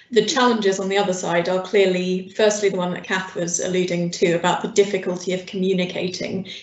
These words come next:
if people in different parts of the country are allowed to do things differently, and the sense of unfairness of why am I not allowed to do that when those people are. And we've already seen people like Andy Burnham in Manchester saying that he would not take a positive view of it if London were allowed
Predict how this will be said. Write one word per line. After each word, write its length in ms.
if 100
people 240
in 80
different 320
parts 200
of 80
the 40
country 380
are 140
allowed 260
to 100
do 140
things 320
differently, 720
and 180
the 140
sense 340
of 80
unfairness 800
of 360
why 180
am 100
I 120
not 180
allowed 240
to 100
do 140
that 220
when 100
those 200
people 340
are. 440
And 80
we've 160
already 240
seen 320
people 240
like 220
Andy 180
Burnham 340
in 120
Manchester 500
saying 280
that 100
he 180
would 220
not 500
take 200
a 80
positive 400
view 200
of 80
it 180
if 140
London 400
were 120
allowed 340